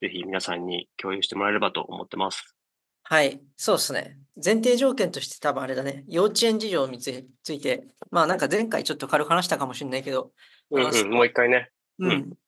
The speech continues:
Speaker 1: あの、アメリカはその九月スタートで、えー、八月、うんと、七月ぐらい、六月かな、まで、まあ、えー、が一年のサイクルになってて、で、生まれた月によって幼稚園に入れる、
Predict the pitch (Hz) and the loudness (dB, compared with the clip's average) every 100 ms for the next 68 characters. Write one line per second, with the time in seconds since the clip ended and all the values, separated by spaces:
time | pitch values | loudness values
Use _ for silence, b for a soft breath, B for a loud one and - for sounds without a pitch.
0 | _ _ _ _ _ - 151 147 143 175 | _ _ _ _ _ -2 2 4 4 4
1 | 202 208 202 190 190 185 180 175 175 160 | 2 0 2 2 2 2 0 -2 -10 -10
2 | - 202 202 202 180 - 175 - - - | -4 0 0 0 -4 0 -2 -2 -8 -12
3 | - - - _ - 110 - - _ _ | -12 -14 -16 _ -2 -2 -2 -14 _ _
4 | _ _ - 131 120 156 139 160 143 139 | _ _ -2 0 0 -2 -2 0 0 -2
5 | 143 156 143 143 131 - 165 160 180 170 | -8 -8 -6 -6 -4 -4 -4 -2 -4 -6
6 | - - - 143 165 175 165 135 - _ | -8 -12 -8 -4 -2 -2 -6 -10 -12 _
7 | _ _ _ _ 180 185 147 135 127 - | _ _ _ _ -2 2 2 2 -2 -4
8 | - _ _ _ _ _ _ _ 143 131 | -14 _ _ _ _ _ _ _ -6 -4
9 | 123 123 135 - 165 147 165 139 120 - | -4 -6 -6 0 2 2 0 -2 -2 -4
10 | 131 135 135 127 127 - 139 160 135 139 | -4 -4 -10 -8 -10 -12 -4 0 0 -2
11 | - _ _ 160 170 254 269 269 262 - | -16 _ _ -2 2 4 4 2 -2 -4
12 | 240 156 123 - - 143 131 - _ _ | -2 -4 -6 -10 -2 0 0 -4 _ _
13 | _ _ _ _ _ - 190 196 208 143 | _ _ _ _ _ -2 0 2 0 0
14 | 123 156 160 170 135 131 127 - | -4 -2 0 0 -2 -4 -8 -14